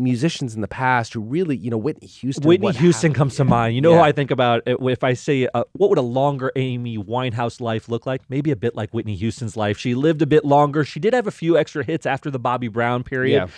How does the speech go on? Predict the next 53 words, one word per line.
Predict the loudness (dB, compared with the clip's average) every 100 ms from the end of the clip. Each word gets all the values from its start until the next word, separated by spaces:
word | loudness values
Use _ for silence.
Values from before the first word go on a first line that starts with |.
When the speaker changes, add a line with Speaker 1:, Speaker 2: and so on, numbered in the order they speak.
| -8
Speaker 2:
but | -4 -2
the | 0
damage | 0 0 0
was | -2 -2
done. | 0 -2 0
You | -4
could | -6 -8
hear | -2 0
it | 2
in | 2
her | 2
voice. | 2 4 4 2
Speaker 1:
She | 2
Speaker 2:
The |
Speaker 1:
went | 2
from | 4
Speaker 2:
once | 4
Speaker 1:
having | 2 -4
the | -6
greatest | -6 -4 -4 -4
voice | -2 -2
of | 2
our | 2
Speaker 2:
greatest | 4
Speaker 1:
generation | 2 -2 -2 -4 -4 -4 -2 2
Speaker 2:
would | 2
start | 4 2
to | 2
Speaker 1:
to | 0
Speaker 2:
crack | 2 4 4
on | 2 2
stage. | 0 2 4 4
There | 2 0
was |
Speaker 1:
Yes. | 0
Speaker 2:
sort | 0
of | 0
a |
sad | -2 -4 0 2 2
element. | 4 4 2 -2
She | -4
would | -10
still | -6 -6
show | -4 2 2
up | 4
to | 2
events | 2 0 -2
because | -6 -8
she | -6
was | -6 -4
a |
living | -2 0 0 -2 0
icon, | 2 2 0 -2 -2